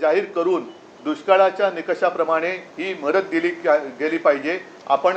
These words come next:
तातडीने लक्ष घालावे ही विनंती आपला गिचमीड देवेंद्र फडणवीस. नाही, गिचमीड म्हणजे त्यांची सही आहे, तसं मी म्हटलं, मला वाचता नाही आली.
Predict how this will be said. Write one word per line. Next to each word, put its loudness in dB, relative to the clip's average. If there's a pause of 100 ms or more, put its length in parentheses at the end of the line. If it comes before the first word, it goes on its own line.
तातडीने 0
लक्ष 0
घालावे 2
ही -8
विनंती -8
आपला 2 (560)
गिचमीड 0 (240)
देवेंद्र 2
फडणवीस. -2 (340)
नाही, -6
गिचमीड -6
म्हणजे 0
त्यांची -6
सही 0
आहे, 0
तसं -6
मी -6
म्हटलं, -8
मला 0
वाचता 0
नाही 0
आली. -6